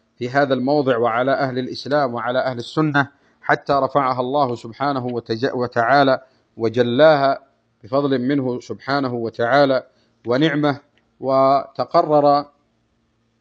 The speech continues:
الأمر على هذا عند أهل الإسلام والسنة، إلا من تابع المعتزلة إما في ظاهر الأمر وباطنه، إما في ظاهر الأمر وباطنه، أو في باطن الأمر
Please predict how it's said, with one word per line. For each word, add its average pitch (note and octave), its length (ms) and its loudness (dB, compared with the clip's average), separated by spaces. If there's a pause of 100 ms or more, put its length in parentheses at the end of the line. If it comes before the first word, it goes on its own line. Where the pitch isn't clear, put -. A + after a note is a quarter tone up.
(500)
الأمر D3+ 400 0
على C3+ 240 4
هذا C#3 380 4
عند B2 220 -4
أهل B2+ 220 -4
الإسلام C3 680 0
والسنة، C#3+ 560 -2 (400)
إلا D#3 640 4 (260)
من C3 220 -2
تابع C3+ 640 2 (220)
المعتزلة C3 840 0 (400)
إما D3 260 2
في C3 160 -4
ظاهر B2+ 400 -2
الأمر C3+ 340 -2
وباطنه، C3+ 680 0 (460)
إما C3+ 240 0
في C3 140 -2
ظاهر C3 340 -2
الأمر C3+ 320 -2
وباطنه، C#3+ 640 0 (460)
أو A3 360 2 (320)
في E3 580 -2 (120)
باطن D#3+ 440 2
الأمر D3 640 2